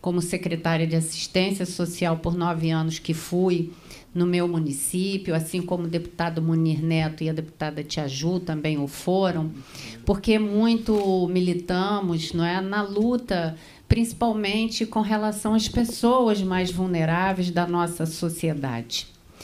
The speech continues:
Nós entendemos, não é, essa questão dos planos de saúde, sem sombra de dúvidas, eh, vem causando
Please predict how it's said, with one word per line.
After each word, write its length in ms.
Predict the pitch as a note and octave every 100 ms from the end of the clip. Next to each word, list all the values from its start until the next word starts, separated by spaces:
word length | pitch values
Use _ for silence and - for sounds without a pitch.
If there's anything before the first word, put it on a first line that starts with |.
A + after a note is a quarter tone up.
| - - - -
Nós 320 | F3 F3+ F#3 G3
entendemos, 1080 | G3 G3 F#3 F3+ F#3+ F#3+ E3+ D#3+ D#3 -
não 160 | E3+ F3
é, 220 | F#3 D3+
essa 260 | E3+ - F3
questão 880 | F3 E3+ E3+ - F3+ F3+ E3 D3+ - - -
dos 240 | E3+ F#3
planos 500 | - F#3+ F#3+ G3 F#3
de 200 | D#3+ F3
saúde, 840 | F3 - E3 D#3+ F#3 F3+ D#3+ D#3 D3
sem 300 | C#3+ - F#3+
sombra 420 | F#3 - G3+ G3 F#3
de 140 | F3+
dúvidas, 800 | E3 F#3 F#3+ E3 D#3+ D#3 C3+ - - - -
eh, 380 | E3+ F3+ F3+ E3+
vem 460 | D#3+ D#3+ G#3 A#3+ A#3+
causando 920 | A3 F3+ E3 F3+ F#3+ F#3+ E3 D#3